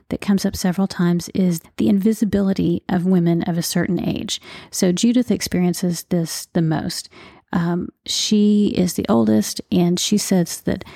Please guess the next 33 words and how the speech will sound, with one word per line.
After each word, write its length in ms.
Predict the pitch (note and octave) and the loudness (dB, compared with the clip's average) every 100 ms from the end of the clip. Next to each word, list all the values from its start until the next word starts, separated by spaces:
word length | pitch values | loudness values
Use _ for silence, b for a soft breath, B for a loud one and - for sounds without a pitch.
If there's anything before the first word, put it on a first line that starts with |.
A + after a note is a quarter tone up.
| B B | B B
she 240 | - - - | -2 -2 0
often 300 | F#3 - G3 | -2 2 0
feels 500 | - F3 E3+ F3 - | 2 2 2 0 -2
as 260 | F3 E3+ | -2 0
if 300 | F3+ F3 - G#3 | 2 0 -4 -6
she 260 | - F#3+ | 0 0
has 380 | D#3+ F3 E3+ D#3+ | 2 0 0 -2
a 180 | F#3 F3+ | -2 -4
cloak 360 | - F#3 F3 F3+ | -2 0 0 0
of 100 | F3+ | 0
invisibility 800 | E3+ E3+ F3 E3 E3 E3+ G3 G#3 | 0 0 -2 0 0 2 2 2
because 400 | - G3 F#3+ F#3 | 0 -2 0 -2
of 120 | - | -2
her 160 | F#3 - | -4 -2
age. 440 | F3 F3+ G#3+ - B B B B | -2 0 -2 -4 B B B B
And 80 | F3 | 0
it's 160 | - | 0
funny 200 | - F3+ | 0 2
because 300 | E3+ F3 F#3 | 2 0 -2
she 180 | - G3 - | -2 -2 -2
also 280 | F3+ - F#3+ | -2 0 0
has 280 | G3 F3+ | 0 -2
an 60 | F3 | -2
actual 420 | F3 F#3 - - | -2 -4 -4 -8
cloak 560 | - - A3+ F3 - - | -10 -2 0 0 -2 -6
that 120 | - - | -4 -2
she 180 | - | 2
wears. 560 | G3 F#3+ E3+ G3 G3+ - B B - _ | 2 4 2 2 0 -2 B B -20 _
It's 400 | G#3 G#3+ F#3 - | -6 -2 -2 -2
described 560 | - - - F#3+ F3+ F3+ | -2 -2 0 0 2 0
as 120 | E3 | -2
being, 560 | - F3 E3+ F3 - - | 0 2 2 0 -4 -8
um, 480 | - F#3+ G#3 G#3+ G3+ | -6 -6 -6 -10 -12